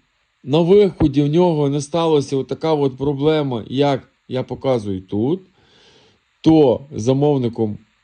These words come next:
обговорюється ціна, пояснюється,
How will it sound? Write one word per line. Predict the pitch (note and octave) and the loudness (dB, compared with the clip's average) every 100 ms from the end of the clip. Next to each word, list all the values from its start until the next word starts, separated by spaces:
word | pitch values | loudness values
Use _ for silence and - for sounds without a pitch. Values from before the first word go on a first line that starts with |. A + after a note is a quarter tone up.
| _ - | _ -6
обговорюється | B2+ B2 C3+ D#3+ D#3+ D3 C3+ C3+ A#2 - _ _ | 0 2 4 4 4 2 2 -2 -2 -4 _ _
ціна, | - D3+ C#3+ B2 A#2 C3+ E3 - | -4 0 2 2 0 -2 -6 -4
пояснюється, | G3 G3 G#3+ G3+ E3+ - C3 A2 G#2 - F#2+ | 0 2 2 2 -2 -4 -4 -4 -6 -8 -8